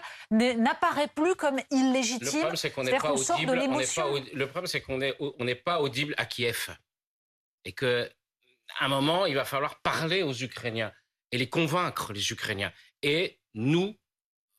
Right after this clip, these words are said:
Speaker 2: Fr-, Européens de l'Ouest, on n'est pas crédibles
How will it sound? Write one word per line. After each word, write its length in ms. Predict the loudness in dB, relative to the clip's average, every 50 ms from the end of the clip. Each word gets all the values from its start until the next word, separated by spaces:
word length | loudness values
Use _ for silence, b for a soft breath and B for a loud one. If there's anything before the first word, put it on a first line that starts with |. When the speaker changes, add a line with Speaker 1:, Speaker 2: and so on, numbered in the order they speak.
| _ _ _ _ _
Speaker 2:
Fr-, 300 | -10 -8 -8 -8 -10 -8 -4 0
Européens 380 | 0 2 2 2 0 0 0
de 80 | 0 0
l'Ouest, 500 | 0 2 2 2 2 2 0 -4 -4 -8 b b b _
on 60 | -2 -2
n'est 80 | -2
pas 140 | 0 -2 -4
crédibles 560 | -4 -4 -4 -2 -2 -2 -2 -4 -4 -6 -8